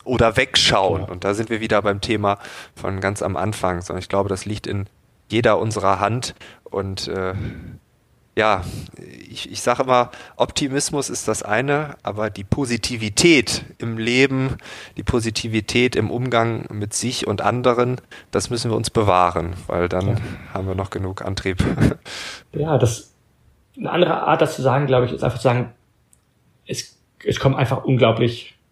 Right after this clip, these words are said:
Speaker 2: spannende Zeiten auf uns zu.
Speaker 1: Ja.
Speaker 2: Und so toll ist unser,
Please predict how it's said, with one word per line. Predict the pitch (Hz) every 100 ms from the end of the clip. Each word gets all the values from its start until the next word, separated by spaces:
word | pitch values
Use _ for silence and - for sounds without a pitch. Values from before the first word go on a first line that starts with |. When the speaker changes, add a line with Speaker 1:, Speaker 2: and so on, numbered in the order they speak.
| _ _
Speaker 2:
spannende | - - - 113 113 110
Zeiten | 143 147 123
auf | 110 110
uns | 113 -
zu. | - - - - - - -
Speaker 1:
Ja. | 165 - - - - - - _
Speaker 2:
Und | - 120 117 110 107 - - _ _ _ _ _ _ _ _ _ _ _ -
so | 117 - 120 160
toll | - 143
ist | 147 156 -
unser, | - 139 123 120 110 107